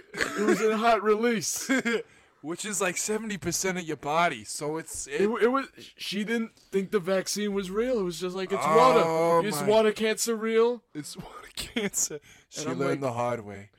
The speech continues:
Speaker 1: She did learn the hard way.
Speaker 2: But now she's in the core of the earth,
Speaker 1: Yeah.
Speaker 2: probably, probably as, as a puddle of water.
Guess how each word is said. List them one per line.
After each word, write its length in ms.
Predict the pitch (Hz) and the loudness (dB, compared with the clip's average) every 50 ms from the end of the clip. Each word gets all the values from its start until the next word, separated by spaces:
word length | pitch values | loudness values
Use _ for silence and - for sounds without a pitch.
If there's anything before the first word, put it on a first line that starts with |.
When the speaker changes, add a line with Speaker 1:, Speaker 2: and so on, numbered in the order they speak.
| _ | _
Speaker 1:
She 240 | - - - 123 113 | -18 -16 -14 -14 -12
did 200 | 110 - 131 127 | -8 -8 -8 -8
learn 220 | 131 135 135 131 | -8 -10 -12 -12
the 80 | 127 131 | -12 -12
hard 300 | 127 135 135 131 123 113 | -12 -12 -12 -12 -14 -14
way. 100 | 120 120 117 | -14 -12 -10
Speaker 2:
But 160 | 101 95 92 | -12 -10 -8
now 140 | 107 110 120 | -8 -8 -8
she's 280 | - - - 113 104 - | -8 -8 -10 -8 -10 -10
in 80 | 113 | -10
the 80 | 110 107 | -12 -14
core 300 | - - - 120 117 113 | -14 -10 -6 -4 -4 -4
of 100 | 110 110 | -6 -8
the 180 | 110 110 107 104 | -12 -12 -10 -8
earth, 320 | 101 98 95 92 - - - | -8 -8 -8 -10 -14 -20 -18
Speaker 1:
Yeah. 60 | 139 | -12
Speaker 2:
probably, 720 | 139 95 98 98 - 117 107 101 104 107 107 107 104 98 _ _ _ _ _ _ _ _ _ _ | -8 -6 -6 -6 -6 -6 -10 -12 -12 -12 -12 -12 -12 -14 _ _ _ _ _ _ _ _ _ _
probably 600 | - - 101 101 104 98 107 101 95 104 104 104 | -12 -8 -6 -4 -4 -6 -8 -10 -10 -8 -8 -8
as, 320 | 101 98 92 - - - - 101 | -8 -8 -8 -10 -12 -12 -10 -10
as 160 | 101 90 92 | -10 -10 -12
a 80 | 92 | -12
puddle 420 | - - 98 95 92 95 95 101 98 | -10 -8 -6 -6 -6 -6 -8 -8 -10
of 60 | 95 | -10
water. 480 | 92 92 85 82 82 - 87 76 - | -8 -8 -8 -8 -8 -10 -14 -16 -20